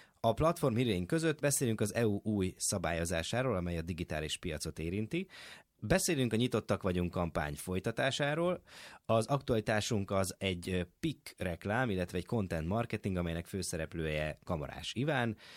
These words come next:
A spot szemlében pedig két spotról is beszélünk, a Telekom nyári élményeket összegyűjtő spotjáról, illetve a Dréher nagy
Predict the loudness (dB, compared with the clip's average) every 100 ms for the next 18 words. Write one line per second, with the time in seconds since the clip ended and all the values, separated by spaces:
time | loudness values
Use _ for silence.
0 | -18 -18 -8 2 2 4 0 2 2 2
1 | 2 0 0 -2 0 -2 -2 -4 -2 -2
2 | -2 -2 -2 0 0 -2 -2 -8 0 0
3 | 0 0 0 2 2 2 0 0 0 -2
4 | -4 -4 -4 -4 -4 -6 -6 -4 -4 -6
5 | -12 -4 -4 -4 -2 0 0 -2 -4 -14
6 | -2 0 0 0 -2 -2 -2 -2 0 0
7 | 0 0 0 -2 -12 -8 0 2 2 0